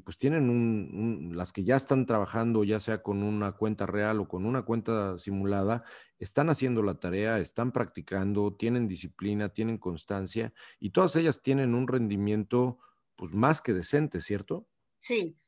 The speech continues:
Speaker 2: o sea, sí te puedo decir que cualquiera de nosotras, en diferentes circunstancias, estamos teniendo muchísimo más rendimiento que cualquier otra opción allá afuera en bancos y
Speaker 1: Cualquier otra
Speaker 2: demás te puede
Speaker 1: alternativa,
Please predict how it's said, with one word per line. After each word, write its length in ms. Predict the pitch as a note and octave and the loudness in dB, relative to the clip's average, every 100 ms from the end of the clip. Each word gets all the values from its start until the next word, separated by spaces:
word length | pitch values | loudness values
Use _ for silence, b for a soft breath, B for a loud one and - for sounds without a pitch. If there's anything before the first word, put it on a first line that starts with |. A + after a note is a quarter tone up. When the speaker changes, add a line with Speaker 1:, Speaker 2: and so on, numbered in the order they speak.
| _ | _
Speaker 2:
o 120 | - G3 | -12 0
sea, 260 | G#3+ G#3+ G#3 _ | 4 4 0 _
sí 180 | - | -8
te 100 | C4+ | -4
puedo 180 | C#4 C#4+ | 2 4
decir 240 | C4 C4+ B3+ | 4 2 -2
que 220 | A#3 G#3+ _ _ _ _ | -2 -2 _ _ _ _
cualquiera 640 | A#3+ B3 B3 D4 D#4 D#4+ | 0 0 2 2 2 4
de 60 | C#4 | 2
nosotras, 760 | G#3+ G#3+ B3 C4 C#4 E4 - - | 0 -4 -4 0 0 0 -6 -10
en 280 | - G3+ F#3 | -4 -2 -2
diferentes 420 | F#3 F3+ A#3 A#3 | -4 -4 -4 -4
circunstancias, 800 | A#3 G3+ F#3 - A3 A#3 C#4 C#4 - b b _ | -10 -10 -12 -6 -6 -2 0 -2 -6 b b _
estamos 380 | G3 A#3+ A#3+ B3 | -6 0 0 2
teniendo 600 | A#3 A3+ A#3 A3+ A3+ G#3+ | 0 0 0 0 0 0
muchísimo 640 | G#3 G#3 G#3+ G#3 F#3+ F#3+ | -2 -4 -6 -6 -4 -4
más 220 | G#3+ B3+ C4 | -2 -2 0
rendimiento 560 | C#4+ A3+ G#3+ G#3+ A3+ | -4 -2 -2 -4 -6
que 160 | - F#3 | -12 -20
cualquier 840 | _ G3 G3 G#3 - B3 B3+ C4 B3+ | _ 2 2 0 0 4 6 6 4
otra 360 | B3 A#3 G#3 | 2 4 4
opción 460 | F#3+ - A3 G#3+ G#3 | 2 -2 0 0 2
allá 160 | F#3+ | 2
afuera 420 | F#3+ G3 F#3+ F#3 F3 | 0 0 2 2 0
en 160 | F3 | 0
bancos 600 | E3 G#3+ B3 B3+ C4 B3+ | 2 2 2 6 6 6
y 40 | A3+ | 0
Speaker 1:
Cualquier 180 | C3+ | 2
otra 120 | C3+ G#3+ | 4 6
Speaker 2:
demás 220 | A#3+ G#3 | 6 6
te 280 | - A3 G#2+ | 0 2 2
puede 240 | G#3 D#3 | 4 6
Speaker 1:
alternativa, 300 | A#2+ G#2 F2 | 4 2 -4